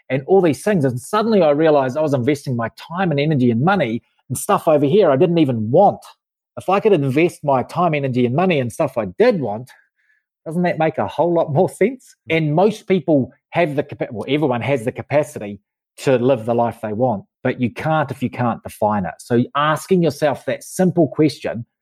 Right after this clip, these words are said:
"What does success look like for me?" And when you drill down, very rarely is it a million dollars or a new car or a flasher house. You know, very rarely is that what success looks like for individuals when you delve a little bit deeper.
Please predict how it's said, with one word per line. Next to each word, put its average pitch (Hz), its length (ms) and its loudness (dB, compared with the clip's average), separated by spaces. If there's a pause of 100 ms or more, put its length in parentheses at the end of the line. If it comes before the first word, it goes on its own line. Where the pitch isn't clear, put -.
(220)
"What 143 360 0
does 151 240 0
success - 640 -4 (400)
look 113 300 -2
like 113 260 0
for - 140 -4
me?" 104 400 -2
And 123 100 -2
when 170 140 2
you 208 80 4
drill 156 320 2
down, 131 580 -2 (360)
very 139 420 2
rarely 143 460 2
is 113 120 0
it 117 160 -2 (380)
a 135 60 -6
million 120 360 0
dollars 95 420 -2 (280)
or 127 180 4
a 113 60 0
new 117 260 -2
car 104 540 -4 (220)
or 120 140 4
a 104 60 0
flasher 117 440 -4
house. - 560 -8 (140)
You 107 80 -2
know, 113 100 2
very 151 360 4
rarely 139 360 2
is 107 120 -4
that 131 240 -2
what 123 340 0
success - 540 -6
looks 113 220 -6
like 107 180 -4
for - 140 -10
individuals 107 500 0
when 110 160 0
you 110 60 0
delve 113 340 0
a 110 60 -2
little 107 180 -2
bit 92 200 -8
deeper. 110 280 0